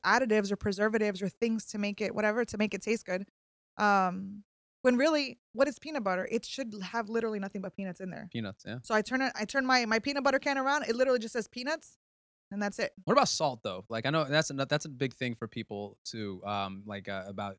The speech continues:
Speaker 2: you know, different salts. I know we
Speaker 1: Yeah.
Speaker 2: mentioned sodium before, but, like, is, is salt bad, or is it just moderation
Speaker 1: I
Speaker 2: is
Speaker 1: think
Speaker 2: the
Speaker 1: at the end of
Speaker 2: key?
Speaker 1: the day, it's just moderation. I stick with pink salts, to be honest. I just love the flavor of it. Um, they, I used to, like, there's always this thing about going with sea salt over iodized salt and all that other stuff. There ha-,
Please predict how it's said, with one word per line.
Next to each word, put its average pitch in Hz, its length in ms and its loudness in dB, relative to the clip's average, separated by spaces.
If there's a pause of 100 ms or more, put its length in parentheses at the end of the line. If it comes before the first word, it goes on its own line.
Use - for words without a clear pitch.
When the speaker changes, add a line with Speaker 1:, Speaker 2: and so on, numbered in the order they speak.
(100)
Speaker 2:
you 113 80 -8
know, 98 80 -8
different 110 300 -8
salts. 113 360 -2
I 123 40 -12
know 120 120 -4
we 113 60 -4
Speaker 1:
Yeah. 110 60 -4
Speaker 2:
mentioned 98 220 -6
sodium 113 300 -6
before, 117 280 -2
but, 107 120 -6
like, 117 200 -4 (340)
is, 147 140 2
is 156 160 4
salt 269 300 2
bad, 311 440 2
or 143 160 4
is 139 100 0
it 131 80 -8
just 139 180 -2
moderation 131 760 2
Speaker 1:
I - 20 2
Speaker 2:
is 294 60 0
Speaker 1:
think 392 80 0
Speaker 2:
the 359 40 4
Speaker 1:
at 254 60 -2
the 262 60 4
end 233 100 6
of 226 60 4
Speaker 2:
key? 202 40 -4
Speaker 1:
the 214 80 0
day, - 40 4
it's 214 80 0
just 202 100 -4
moderation. 185 500 0
I 294 100 2
stick - 240 -4
with 254 160 4
pink 233 160 6
salts, 254 400 -2
to 240 100 -8
be 226 80 4
honest. 220 200 4
I 226 80 8
just 226 140 0
love 233 120 4
the 196 80 0
flavor 208 340 0
of 233 140 4
it. 233 180 4 (380)
Um, 214 320 6
they, 339 240 6 (200)
I 254 60 0
used 339 240 4
to, 294 320 10
like, 240 160 4
there's 277 180 6
always 320 220 6
this 277 140 -8
thing 254 160 0
about 233 200 6
going 233 200 6
with 220 120 2
sea 262 160 -8
salt 208 400 0
over 202 280 0
iodized 208 540 4
salt 208 320 0
and 202 100 -2
all 202 80 -2
that 202 100 0
other 202 180 0
stuff. 220 220 -6
There 254 160 6
ha-, 294 160 6